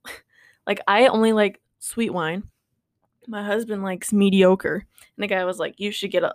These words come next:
like, more dry wine 'cause more people are gonna drink that." No, all the sweet wine was gone. We had to bring home some of the dry wine, and I didn't drink any of it because it's disgusting.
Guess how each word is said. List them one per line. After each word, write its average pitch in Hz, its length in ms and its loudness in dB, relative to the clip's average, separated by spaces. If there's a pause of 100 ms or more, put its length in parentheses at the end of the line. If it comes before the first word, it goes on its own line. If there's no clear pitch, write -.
like, - 280 -6
more 170 260 -2
dry 147 300 0
wine 104 260 -2
'cause - 160 -14
more - 160 -6
people 170 220 0
are 156 80 0
gonna 143 160 -4
drink 123 240 -6
that." - 240 -4 (520)
No, 294 280 6
all 262 100 6
the 302 80 4
sweet 311 300 6
wine 254 240 6
was 226 100 2
gone. 226 460 2 (840)
We 240 160 -4
had 247 280 2
to 240 260 -4
bring 254 340 0
home 226 480 4
some 208 220 2
of 196 40 4
the 196 60 6
dry 196 260 4
wine, 160 300 2
and 202 140 -2
I 208 40 -2
didn't 226 200 -2
drink 226 260 -6
any 220 160 -4
of 170 100 -10
it 185 140 -6
because 190 320 -12
it's - 80 -20
disgusting. 196 560 -6